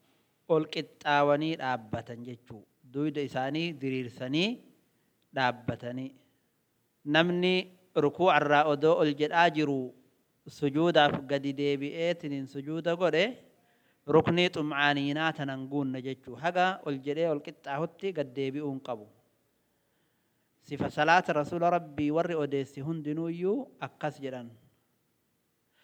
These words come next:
Rasuulli Rabbii sallallahu alaihi wasallam yeroo mataa isaanii ol qabatan, haga lafeen duyda isaanii bakkatti deebitutti gad hin jedhan. Hadiisa Aishaa keessatti Nabiin Rabbii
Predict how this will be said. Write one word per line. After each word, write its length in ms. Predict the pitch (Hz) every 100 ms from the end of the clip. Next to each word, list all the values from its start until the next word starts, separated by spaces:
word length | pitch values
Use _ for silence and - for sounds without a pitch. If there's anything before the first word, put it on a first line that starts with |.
| _ -
Rasuulli 400 | 139 - 165 175
Rabbii 280 | 175 165 151
sallallahu 440 | 156 143 143 165
alaihi 140 | 160 156
wasallam 320 | 175 151 160 165
yeroo 280 | 156 170 165
mataa 280 | 147 160
isaanii 360 | 156 151 143 165
ol 160 | 147 143
qabatan, 580 | 165 147 143 170 220 247 - _ _ _ _ _ _ _ _ _ _ -
haga 260 | 185 190
lafeen 420 | 185 185 196 196 170
duyda 280 | 165 180 170
isaanii 540 | 165 147 147 160 175
bakkatti 480 | 165 147 - 165 -
deebitutti 560 | 147 147 139 180 170 233
gad 160 | 180 147
hin 120 | 139
jedhan. 280 | 139 123 113 - _ _ _ _ _ _ _ _ _ -
Hadiisa 380 | 139 170 190 175 156
Aishaa 360 | 160 175 180
keessatti 680 | 175 156 151 165 170 - 175
Nabiin 340 | 165 160 165 170
Rabbii 480 | 170 165 139 147